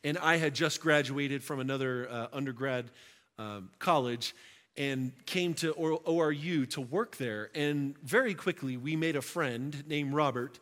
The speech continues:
who befriended both of us. And Robert discerned that we were good for one another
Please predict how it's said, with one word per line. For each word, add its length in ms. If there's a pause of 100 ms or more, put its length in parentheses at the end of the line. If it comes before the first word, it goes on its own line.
(420)
who 140
befriended 540
both 180
of 140
us. 420
And 220
Robert 400
discerned 640 (340)
that 520
we 180
were 160
good 200
for 140
one 200
another 420